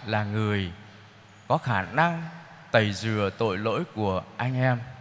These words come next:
Tôi cũng không phải là người có khả năng đem lại sự sống mới cho anh em.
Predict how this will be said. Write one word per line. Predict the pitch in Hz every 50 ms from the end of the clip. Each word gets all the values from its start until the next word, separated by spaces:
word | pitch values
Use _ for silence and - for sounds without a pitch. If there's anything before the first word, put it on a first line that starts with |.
| - - - - - - - - - - - - - - - - - - - - - -
Tôi | - 160 170 165
cũng | 143 151 165
không | 185 190 185 156
phải | - 120 104 98
là | 98 104 107 104
người | 101 101 107 107 110 107 101 92 90 90 - - - - -
có | - 151
khả | 156 143 120 98
năng | 95 101 101 139 147 147 143 143 139 - - - - - - - - - - - -
đem | 147 165 170 160
lại | 139 127 120 117 104 78 64 -
sự | - - - 120 104 -
sống | - - - 123 127 135 135
mới | 127 127 135 151 175 -
cho | - 151 139 131
anh | 131 131 131
em. | 120 127 127 123 120